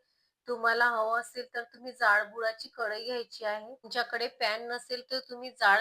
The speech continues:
तळाची कढई घ्यायची आहे. लोखंडी कढईमध्ये नाही करायची आहे ही चटणी, कारण ही चटणी आंबट असतं ना.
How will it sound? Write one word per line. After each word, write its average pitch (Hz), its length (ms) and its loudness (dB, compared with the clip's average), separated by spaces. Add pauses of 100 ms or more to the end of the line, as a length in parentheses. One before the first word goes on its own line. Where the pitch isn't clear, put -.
तळाची 226 360 2 (100)
कढई 220 340 -2
घ्यायची 233 360 -8
आहे. 254 80 -8 (420)
लोखंडी 240 520 -4
कढईमध्ये 247 680 -2
नाही 233 220 -2
करायची 233 480 -6
आहे 220 100 -6
ही 220 60 -14
चटणी, 220 380 -14
कारण 226 380 0
ही 247 60 -10
चटणी 240 420 -12
आंबट 208 440 -2
असतं 240 320 -12
ना. 285 100 -6